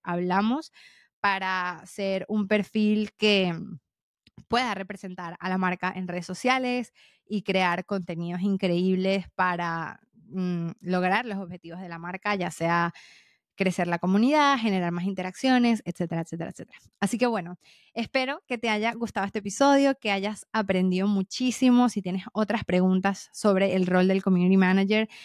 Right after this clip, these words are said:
me lo puedes dejar en los comentarios de YouTube o, eh, bueno, ya sabes que, eh, nuestro Instagram es arroba a petición de nadie. Puedes enviarme mensajes directos por ahí también.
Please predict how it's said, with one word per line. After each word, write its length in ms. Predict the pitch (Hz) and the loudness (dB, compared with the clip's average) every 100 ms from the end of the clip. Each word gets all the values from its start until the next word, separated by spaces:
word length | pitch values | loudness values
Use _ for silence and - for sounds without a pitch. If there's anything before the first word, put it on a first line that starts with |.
| - _ | -20 _
me 80 | 208 | -2
lo 100 | 196 | 0
puedes 160 | 196 208 | 0 0
dejar 200 | 190 180 | 0 0
en 80 | 202 | 0
los 80 | |
comentarios 460 | 196 190 180 175 190 | 0 -2 -2 -4 -2
de 100 | 202 | -2
YouTube 460 | 190 - 311 277 - | 0 4 4 4 -2
o, 420 | 202 214 240 240 - | 0 2 4 2 -2
eh, 400 | 180 180 175 170 - | -4 -2 -2 -4 -2
bueno, 220 | 180 165 | -2 -2
ya 140 | 165 | -4
sabes 240 | 170 185 175 | -2 -4 -2
que, 240 | 190 190 - | 2 2 2
eh, 200 | 175 170 | 0 0
nuestro 260 | 170 175 | -2 -2
Instagram 420 | 175 175 196 196 185 | -2 0 0 2 0
es 240 | 180 - | -4 -6
arroba 460 | 180 180 185 208 - | -6 -2 2 2 0
a 60 | 190 | -4
petición 400 | 175 165 180 180 | -6 -8 -6 -2
de 80 | |
nadie. 400 | 190 233 247 254 - - - _ | 2 2 2 0 -2 -16 -20 _
Puedes 160 | 185 202 | -2 2
enviarme 340 | 185 175 190 | 2 4 4
mensajes 340 | 196 175 180 208 | 4 2 4 4
directos 360 | 180 170 - | 4 0 -6
por 140 | - 175 | -6 -4
ahí 140 | 175 | -4
también. 420 | 170 196 285 339 | -2 0 0 -2